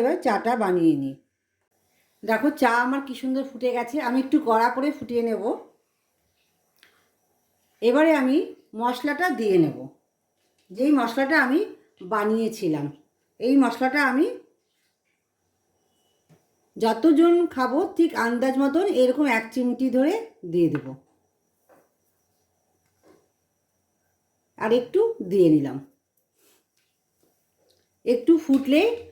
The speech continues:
আমি নামিয়ে নেব। দেখো কি সুন্দর ফুটে গেছে, গন্ধ দারুণ বেরিয়েছে। তোমরা একবার বাড়িতে ট্রাই করে দেখো। এবার আমি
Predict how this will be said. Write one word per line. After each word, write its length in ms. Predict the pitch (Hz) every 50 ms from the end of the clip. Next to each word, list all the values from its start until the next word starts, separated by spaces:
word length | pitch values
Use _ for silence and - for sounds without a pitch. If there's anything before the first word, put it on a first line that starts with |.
| - _ -
আমি 180 | 196 214 262 349 370
নামিয়ে 380 | 311 202 180 170 165 165 160 151
নেব। 200 | 147 143 123 131 139 139 - _ _ _ - - _ _ _ _ _ _ _ _ _ _ _ _ _ _ _ _ _ _ _ _ _ _ _ _ _ _ _ _ _ _ _ _ -
দেখো 300 | 208 208 214 - 311 392 - - - _ _ _ _ _
কি 120 | _ 233
সুন্দর 300 | 220 - 254 247 247 262 262
ফুটে 260 | - 226 214 233 233 233 226
গেছে, 240 | 226 226 - 294 359 427 - - _ _ _ _ _ _ _ 392
গন্ধ 280 | 220 220 208 220 233 262 311 294 247 226
দারুণ 260 | 214 196 208 247 277 269
বেরিয়েছে। 500 | 240 214 196 214 220 214 214 220 - 294 370 - - - _ _ _ _ _ _ _ _ _ _ -
তোমরা 200 | 233 240 247 269 277 269
একবার 200 | 302 294 320 302
বাড়িতে 340 | 254 226 214 226 220 294 330
ট্রাই 260 | 311 - 226 190 190 190
করে 200 | - 233 247 302 269
দেখো। 340 | 175 165 156 156 - 151 139 131 - _ _ _ _ _ _ _ _ _ _ _ _ _ _ _ _ _ _ _ _ _ _ _ _ _ _ _ _ _ _ _ _ _ _ _ _ _ _ _ _ _ _ _ _ _ _ _ _ _ _ _ _ _ _ _ _ _ _ _ _ _ _ _ _ _ _ _ _ _ 214
এবার 160 | 233 269 277
আমি 180 | 277 277 311